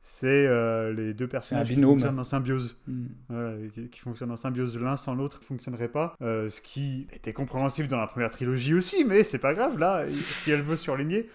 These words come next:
Speaker 1: au moins elle le surligne, au moins elle finit le film sur un plan où les,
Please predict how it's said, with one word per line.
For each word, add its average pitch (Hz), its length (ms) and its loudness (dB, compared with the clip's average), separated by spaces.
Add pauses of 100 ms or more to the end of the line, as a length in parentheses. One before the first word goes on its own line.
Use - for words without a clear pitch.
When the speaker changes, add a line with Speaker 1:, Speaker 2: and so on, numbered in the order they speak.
(120)
Speaker 1:
au 147 80 2
moins 190 160 6
elle 180 80 4
le 170 40 4
surligne, 175 360 0
au 151 80 0
moins 185 260 0
elle 143 180 0
finit 185 360 0
le 156 40 -2
film 175 440 -2 (520)
sur 147 380 -8
un 139 100 -2
plan 165 380 -2
où 139 160 -4
les, 117 180 -4